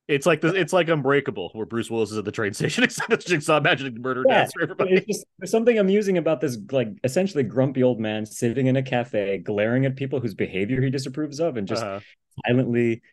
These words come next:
Speaker 2: stewing over how he'd like to torture those teenagers on skateboards because they're making too much noise <laughs> or whatever, you know?
Speaker 1: You
Speaker 2: Um,
Speaker 1: say
Speaker 2: the other
Speaker 1: this about, I also would say this is the funniest Saw movie, I would think. Uh, in-, inten-, inten-,
Speaker 2: One hundred percent.
Speaker 1: intentionally so, too. Like, obviously, there's always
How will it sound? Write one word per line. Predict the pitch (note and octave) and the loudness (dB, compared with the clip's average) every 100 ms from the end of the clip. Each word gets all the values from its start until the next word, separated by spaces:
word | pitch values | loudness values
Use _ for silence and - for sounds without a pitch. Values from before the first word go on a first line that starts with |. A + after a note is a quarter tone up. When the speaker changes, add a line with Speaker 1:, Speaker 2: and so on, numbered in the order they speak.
| _ | _
Speaker 2:
stewing | - - B2+ B2+ A2+ | -12 0 4 4 2
over | A2 A#2+ | 0 -2
how | - A2 | -4 -6
he'd | G#2+ | -4
like | A2 | -4
to | F#2 | -6
torture | - A2+ - A2 | -4 -4 -2 0
those | G#2+ G#2 | 0 -2
teenagers | - A2+ A2 A2 A2 | -2 -2 0 -2 -2
on | G#2 | -4
skateboards | F#2+ - G#2 G#2 A2+ G#2+ | -6 -4 -4 -2 -4 -4
because | A2+ A#2 F#2+ | -4 -4 -2
they're | G#2 | -2
making | G2 G#2 G2+ | -2 -2 -4
too | A2+ | -6
much | G2+ - | -8 -6
noise | G2+ G2 G#2 B2+ | -6 -2 -2 0
<laughs> | |
or | |
whatever, | C3 A#2+ B2 A2 C#3+ C#3+ - - - | 0 0 0 0 -4 -8 -14 -20 -12
you | A#2+ | -8
know? | A#2+ C3+ C3+ _ | -6 -6 -8 _
Speaker 1:
You | - - | -12 -2
Speaker 2:
Um, | G2 | 0
Speaker 1:
say | A2+ | 4
Speaker 2:
the | D#3 | 6
other | F3+ | 6
Speaker 1:
this | A3 | 4
about, | G#3+ A3+ | 2 4
I | F3+ | 2
also | C4 - F#3+ | 2 0 0
would | G#3+ C4+ | 0 -2
say | G#3+ A#2+ | -4 -4
this | C3 D#4+ | -6 -2
is | F#4 - | -2 -2
the | B3+ | -4
funniest | A3+ A3+ A3+ G#3 - | -2 -4 -2 -4 -2
Saw | G3+ C#4 | -2 -2
movie, | G#3 B2 G2+ B2 | -2 -4 -4 -6
I | A#2+ A#2+ | -4 -4
would | A2 - | -4 -6
think. | G#2+ C#3+ G#3 | -8 -8 -12
Uh, | - - - _ - | -14 -14 -16 _ -4
in-, | D3+ | 0
inten-, | D3+ C#3+ | 2 2
inten-, | B2+ G3 | 2 2
Speaker 2:
One | |
hundred | E3 E3 - | 2 2 0
percent. | - - F#2 | -2 -2 -2
Speaker 1:
intentionally | F3 E3 F3+ G#3 - C3+ G#2 | -2 -2 -2 -4 -4 -4 -4
so, | F#2 G#2+ F2+ | -6 -8 -6
too. | - G#2 | -4 -2
Like, | A2+ | -2
obviously, | F3+ E3 A#2 | 2 2 0
there's | G#2 G#2 | -4 -4
always | G2+ F2+ - | -4 -6 -10